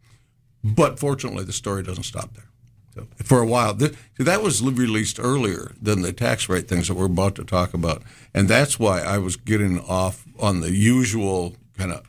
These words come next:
ugly side of this whole process this year. But it's, it's getting better. All right, let's talk about Medicare. Medicare Part B, which is what we all pay out of our pocket if you're on it. That's the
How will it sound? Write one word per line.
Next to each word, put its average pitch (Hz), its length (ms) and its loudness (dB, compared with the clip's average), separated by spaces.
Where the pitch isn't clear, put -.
ugly 98 320 0
side 92 400 0
of 82 100 -6
this - 160 -4
whole 92 200 2
process 95 600 0
this - 240 -4
year. 82 240 0
But 113 340 2
it's, 139 240 -2
it's - 100 -20
getting 107 240 -2
better. 147 260 0
All 143 80 6
right, 143 60 4
let's 139 140 0
talk 135 180 2
about 113 220 0
Medicare. 98 480 -6
Medicare 135 440 2
Part 107 360 -2
B, 113 440 0
which 92 220 0
is 87 300 -2
what - 200 -4
we 92 300 0
all - 160 0
pay 87 280 2
out 78 160 -2
of 78 80 -6
our 78 120 0
pocket 107 540 0
if 82 160 -6
you're 80 280 -10
on 87 200 2
it. - 160 -4
That's 90 300 -4
the 90 280 -4